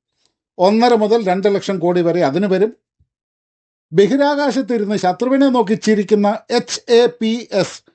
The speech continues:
ഹൈ ഓൾട്ടിറ്റ്യൂഡ് സ്യൂഡോ സാറ്റലൈറ്റ്സ് എന്ന അദൃശ്യ കണ്ണുകൾ, പതിനയ്യായിരം കോടി ഇതിന്. അമേരിക്കയുടെ വിലപേശലിനെ തകർത്തെറിഞ്ഞ് ഇന്ത്യ സ്വന്തമാക്കിയ പി എയ്റ്റ് ഐ സബ്മറീൻ ഹണ്ടറുകൾ, മൂന്ന് ബില്യൺ ഡോളർ, അതായത് ഇരുപത്തിയേഴായിരം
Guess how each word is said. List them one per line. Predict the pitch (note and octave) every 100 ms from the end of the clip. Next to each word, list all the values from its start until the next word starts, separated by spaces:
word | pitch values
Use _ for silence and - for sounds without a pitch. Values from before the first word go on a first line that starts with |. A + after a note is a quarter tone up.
| _ _ _ -
ഹൈ | F#3 C4+ C#4+ B3+
ഓൾട്ടിറ്റ്യൂഡ് | A#3+ A3 A#3 A#3+ B3+
സ്യൂഡോ | - A3 C4 C#4 B3
സാറ്റലൈറ്റ്സ് | G#3 F3+ G3+ G3+ F#3+ G#3+
എന്ന | E3+ F3 E3+ C#3+
അദൃശ്യ | D#3+ A#3 A3 A3
കണ്ണുകൾ, | - D#3+ F#3 G#3 G3 G3 B3+ _ _ _ _ _ D3+
പതിനയ്യായിരം | F3 A#3 A#3 A3+ G#3 F#3
കോടി | D#3 D3
ഇതിന്. | D3 F#3+ B3 C#4 _ _ _ _ _ _ _ -
അമേരിക്കയുടെ | G3+ D4 D4 C4 A#3+ G#3
വിലപേശലിനെ | F3+ F3 G#3+ A3+ G3 G3+ G3 D#3 D#3
തകർത്തെറിഞ്ഞ് | F#3 A3 - F#3 F3 F3+
ഇന്ത്യ | F3 G#3
സ്വന്തമാക്കിയ | - F3 E3+ E3 D#3 - D#3+ D3+ D#3 _ _ _ _ -
പി | B3+ C#4 A#3
എയ്റ്റ് | A3 - -
ഐ | F#3 E3+
സബ്മറീൻ | F3+ E3+ A3+ A3 G#3
ഹണ്ടറുകൾ, | D3 F3+ A3+ G#3 D3 G2+ - _ _ _ _ _ _ D#3+
മൂന്ന് | A#3 B3+ A#3
ബില്യൺ | C#3+ G#3 G#3+ G#3+ F3
ഡോളർ, | D#3 D#3 C#3
അതായത് | C#3 D#3+ E3
ഇരുപത്തിയേഴായിരം | E3 F#3+ G#3+ F#3+ E3+ E3 D#3+ D#3